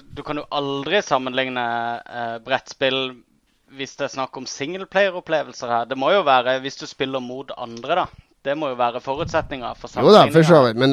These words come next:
Speaker 2: der er også Civilization, dataspillet, har såpass mange komplekse, eh, elementer som skal spores, eh,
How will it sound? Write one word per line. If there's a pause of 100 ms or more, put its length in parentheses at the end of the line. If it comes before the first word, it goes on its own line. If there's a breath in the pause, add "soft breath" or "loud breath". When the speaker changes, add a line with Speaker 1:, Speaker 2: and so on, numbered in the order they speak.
(140)
Speaker 2:
der
er
også
Civilization,
dataspillet,
har
såpass
mange
komplekse,
eh,
elementer
som
skal
spores,
eh,